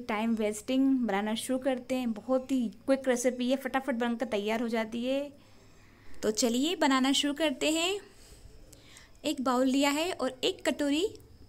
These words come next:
बेसन लिया है। एक कटोरी बेसन को हम बाउल में डाल देंगे। पानी डालेंगे, थोड़ा थोड़ा करके डालना है पानी, एक साथ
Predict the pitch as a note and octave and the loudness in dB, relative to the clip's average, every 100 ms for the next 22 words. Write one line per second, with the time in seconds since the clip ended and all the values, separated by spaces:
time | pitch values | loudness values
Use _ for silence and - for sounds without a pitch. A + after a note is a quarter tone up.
0 | - G#3+ G#3+ A#3+ A3 A3 G3+ G#3 G3+ G#3 | 0 4 4 4 2 2 2 0 -4 -8
1 | - - - - - - - - - - | -18 -20 -20 -20 -20 -20 -20 -20 -20 -20
2 | - - - C#4 C4+ C4 B3+ C4 A3+ A3+ | -20 -20 -8 -8 -6 -4 -2 0 0 0
3 | A#3+ B3 A3 A3 A#3+ A3 G#3 A3 G3+ G3 | 0 0 -2 2 4 4 4 2 2 0
4 | G#3 A3+ B3+ D#4 G#4+ - - - - - | 0 0 0 0 -2 -8 -20 -20 -20 -20
5 | - - - - - - - - - - | -20 -20 -16 -16 -16 -16 -16 -16 -16 -16
6 | - - A3+ C4+ C#4+ D4 D4 C#4+ D4+ E4 | -16 2 4 6 6 6 4 4 2 0
7 | E4+ - - - - - - - - - | -4 -16 -20 -20 -20 -20 -20 -20 -20 -2
8 | D4+ D#4 E4 D#4 D4+ C#4+ B3 B3+ C4 B3+ | 0 2 2 2 4 4 4 2 0 0
9 | B3+ C#4+ - B3 - B3+ | 2 2 2 -2 0 -2